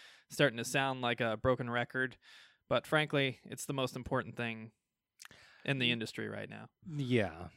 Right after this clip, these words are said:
Speaker 2: and as it, uh, as it pertains to the comic book industry in general,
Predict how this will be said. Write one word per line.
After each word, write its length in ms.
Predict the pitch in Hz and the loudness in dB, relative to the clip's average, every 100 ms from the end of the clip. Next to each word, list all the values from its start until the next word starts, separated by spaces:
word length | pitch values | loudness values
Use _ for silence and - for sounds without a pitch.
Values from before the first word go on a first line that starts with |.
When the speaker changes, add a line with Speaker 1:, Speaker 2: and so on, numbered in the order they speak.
| 156 | -6
Speaker 2:
and 540 | 170 135 123 117 113 123 | 0 2 4 2 0 -2
as 400 | 165 147 135 104 | 2 4 4 4
it, 280 | 120 113 - | 0 -2 -4
uh, 380 | 120 110 98 95 - - - _ _ _ _ _ _ _ - - | 0 2 2 -2 -6 -16 -20 _ _ _ _ _ _ _ -20 -2
as 220 | 185 160 | 6 6
it 60 | 123 | 6
pertains 500 | 139 131 131 117 95 | 4 4 4 2 0
to 160 | - 143 | 2 4
the 80 | |
comic 380 | 120 135 120 107 | 4 0 0 0
book 200 | 117 107 | 0 0
industry 460 | 110 101 - 104 98 | -2 -4 -4 -4 -4
in 220 | - 110 92 | -4 -4 -2
general, 520 | 104 98 95 90 | -2 0 0 0